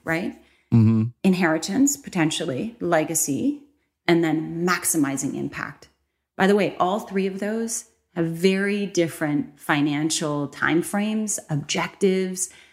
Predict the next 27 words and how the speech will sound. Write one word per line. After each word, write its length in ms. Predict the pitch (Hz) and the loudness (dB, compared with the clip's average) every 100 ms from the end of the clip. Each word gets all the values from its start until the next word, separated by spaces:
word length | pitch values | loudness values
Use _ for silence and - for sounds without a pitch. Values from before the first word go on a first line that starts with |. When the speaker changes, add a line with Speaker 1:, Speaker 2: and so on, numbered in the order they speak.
| _ - | _ 0
Speaker 1:
the 80 | 160 | 2
way, 460 | 160 175 175 165 | 4 4 2 0
the 80 | 165 | -2
amount 240 | 151 151 | 0 0
of 180 | 139 143 | -2 -4
risk 340 | 165 190 - - | -2 0 -2 -2
that 140 | 180 | 0
we're 100 | 190 | 0
gonna 220 | 185 185 | -2 -2
take, 400 | 180 190 180 180 | -2 -2 -2 0
the 80 | 165 | 0
amount 300 | 160 160 165 | 2 2 0
of 100 | 156 | -4
expected 520 | - - 175 170 160 - | -6 -4 -4 -4 -4 -4
return 540 | 147 - 156 170 190 | -8 -4 0 0 0
we're 120 | 185 165 | -2 -2
gonna 400 | 165 156 165 170 _ _ _ _ | 0 -2 -4 -8 _ _ _ _
ask 300 | 160 180 - | 0 0 -2
for. 460 | - 202 202 202 196 _ _ | -2 0 0 -4 -10 _ _
So 220 | - 208 180 | 0 4 4
we 380 | 180 233 294 294 | 4 2 2 0
categorize 680 | - 226 240 214 170 165 | -2 0 0 0 0 0
these 220 | 160 151 - | 0 -2 -2
things 320 | 160 160 160 | 0 0 0
specifically. 1120 | - 190 - 302 311 220 196 139 135 151 - _ _ _ | -2 -2 0 0 0 -2 -2 -4 -4 -4 -12 _ _ _
And 220 | 180 185 185 | 0 2 2
then 360 | 180 175 175 | 2 0 0